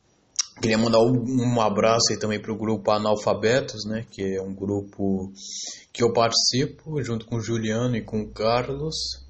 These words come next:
E eles são gente boa pra caralho e eu queria mandar um abraço aí pra eles, um beijo na alma de vocês. Queria mandar um alô pros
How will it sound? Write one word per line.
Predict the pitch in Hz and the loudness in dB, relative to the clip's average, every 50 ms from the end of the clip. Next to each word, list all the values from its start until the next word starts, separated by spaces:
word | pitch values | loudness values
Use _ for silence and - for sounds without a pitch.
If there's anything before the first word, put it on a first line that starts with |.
| - - - - - - - - - - - - - - - _ _ - | -20 -20 -20 -20 -20 -20 -20 -20 -20 -20 -20 -20 -20 -20 -20 _ _ -4
E | 113 | -2
eles | 120 127 - - | 0 2 2 2
são | - 135 135 | 2 2 2
gente | 127 123 135 135 135 131 | 2 2 0 2 0 0
boa | 120 120 120 117 | 2 2 2 2
pra | - 117 117 | 2 0 -2
caralho | - 110 107 104 107 117 123 127 120 113 | -2 -2 0 0 0 0 0 0 -2 -2
e | 110 | -4
eu | 107 101 | -4 -6
queria | - 104 104 104 | -8 -8 -8 -6
mandar | 104 101 101 | -6 -6 -6
um | 104 101 101 98 98 | -8 -8 -10 -10 -8
abraço | 95 98 98 98 98 98 - 101 | -6 -2 0 0 0 0 0 -2
aí | 98 | -4
pra | 98 98 98 | -4 -4 -6
eles, | 98 101 104 110 104 - - - - | -6 -6 -6 -8 -8 -8 -8 -8 -10
um | 101 98 | -12 -10
beijo | 98 98 98 101 110 113 123 131 131 123 123 120 120 131 131 - - | -8 -8 -6 -2 0 2 4 4 4 4 2 2 0 0 -4 -8 -8
na | 95 95 92 | -6 -4 -4
alma | 101 101 101 | -4 -4 -6
de | 98 98 | -8 -8
vocês. | 98 98 98 98 - - - - - - - - - - - _ _ _ - - - - - - - - - - - - - - - _ _ _ _ _ _ _ _ _ _ _ - | -6 -6 -4 -4 -4 -4 -6 -10 -12 -8 -6 -6 -6 -6 -8 _ _ _ -20 -20 -20 -20 -18 -16 -16 -18 -18 -20 -20 -20 -20 -20 -20 _ _ _ _ _ _ _ _ _ _ _ -2
Queria | - 127 151 | 2 4 4
mandar | 165 175 185 190 | 6 6 8 8
um | 196 | 10
alô | 196 202 202 | 10 10 8
pros | 196 - 220 | 8 6 6